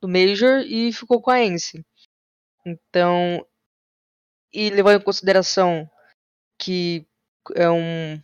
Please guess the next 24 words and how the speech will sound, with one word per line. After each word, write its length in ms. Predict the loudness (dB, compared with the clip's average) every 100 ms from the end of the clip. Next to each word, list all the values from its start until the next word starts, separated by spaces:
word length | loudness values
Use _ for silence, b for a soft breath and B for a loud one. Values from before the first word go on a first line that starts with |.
| -6
um 60 |
M 180 | -4 -2
D 120 | 0
um, 220 | 2 4
né, 140 | 4 2
que 140 | -2
tipo, 220 | -10 0
ah, 340 | 4 6 4 2 _ _
perde 260 | 0 2 2
um 100 | 0
pistol, 440 | 0 0 0 2
aí 140 | 4 4
já, 320 | 4 4 4 -2 -8
aí 140 | -4
já 80 | 0
dá 100 | 0
aquela 240 | 4 2
zedada. 600 | 2 2 2 2 0 -8 -20 B B _ _ -10
Já 100 | -6
tem 160 | -6
que 100 | -2
fazer 200 | -2 0
um 160 | 0 2
eco. 400 | 4 4 2